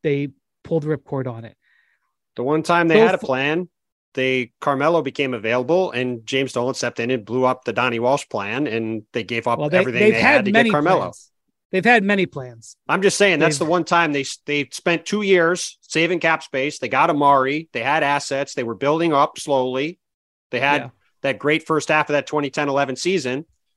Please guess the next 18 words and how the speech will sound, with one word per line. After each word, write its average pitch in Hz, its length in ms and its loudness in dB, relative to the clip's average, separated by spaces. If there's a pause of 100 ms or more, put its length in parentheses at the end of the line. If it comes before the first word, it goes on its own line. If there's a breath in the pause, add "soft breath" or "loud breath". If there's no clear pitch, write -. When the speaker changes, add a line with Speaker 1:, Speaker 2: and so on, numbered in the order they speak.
(140)
Speaker 2:
and 135 160 -4
then 143 280 0
Carmelo 156 340 2
became 143 300 -2
available, 135 420 -2
and 131 80 -8
then 127 240 -10 (140)
everything 131 500 -8 (100)
got 131 200 -6
thrown 131 180 -2
Speaker 1:
That's 127 80 -4
Speaker 2:
out 120 60 -6
the 185 60 -4
Speaker 1:
true. 165 60 -2
Speaker 2:
window. 156 160 -4
Speaker 1:
But 196 40 0
also 196 460 0
Amari's 170 800 -2